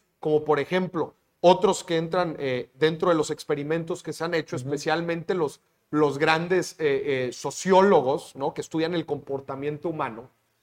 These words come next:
Speaker 1: el tema de los retos,
Speaker 2: Ujú.
Speaker 1: el tema de sentirse trascendente, es uno de los grandes motivadores del ser humano, el poder dejar algo a los demás, el poderle
Speaker 2: Ujú.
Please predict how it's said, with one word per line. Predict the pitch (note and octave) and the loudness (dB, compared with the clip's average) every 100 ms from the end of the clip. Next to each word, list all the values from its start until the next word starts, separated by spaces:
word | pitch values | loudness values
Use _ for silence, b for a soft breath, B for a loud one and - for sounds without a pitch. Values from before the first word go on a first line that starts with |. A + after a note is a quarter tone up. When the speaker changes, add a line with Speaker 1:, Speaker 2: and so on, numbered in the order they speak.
| _ _ | _ _
Speaker 1:
el | E3 D#3+ | -6 -2
tema | G3+ G3 | 0 0
de | G3 | 0
los | F#3+ D#3+ D3+ | 2 0 0
retos, | F3+ G3 - D#3 - - - _ _ _ | -2 -4 -4 -10 -8 -12 -14 _ _ _
Speaker 2:
Ujú. | A#2 B2 - | -20 -18 -8
Speaker 1:
el | D#3+ D#3 | -6 0
tema | G#3 A3+ | 2 2
de | G#3 | -2
sentirse | G3 E3+ G3+ G#3+ - A3 | -6 -6 -4 -4 -4 -4
trascendente, | A3+ G3 - F3 D#3 F#3 B3+ B3 C#3 | 0 -2 0 -6 0 2 2 -2 -8
es | C3+ | -10
uno | B3 | -8
de | F4+ | -6
los | B3+ D#3 | -4 -2
grandes | D3 A3+ D4 E4 | 0 0 0 -4
motivadores | C4 A3 F3 D#3+ G3+ G3+ | -2 -4 -2 -2 -2 -4
del | F3 | -10
ser | - A3 | -8 -4
humano, | B3 D#4 A#3+ - _ _ _ - | -2 -2 -4 -8 _ _ _ -6
el | E3 E3 | -4 -4
poder | E3 E3 F3+ A3 - - | -4 -2 0 0 -4 -6
dejar | F#3 D3+ - G3 G#3 | -6 -6 -6 -4 -2
algo | G3 G#3+ G#3 | -2 0 0
a | |
los | F3+ D#3+ | 0 -2
demás, | C3+ C3 E3+ - | -4 -4 -4 -4
el | D#3 | -8
poderle | D3+ D3+ F3+ | -4 -2 -2
Speaker 2:
Ujú. | G#3+ | -4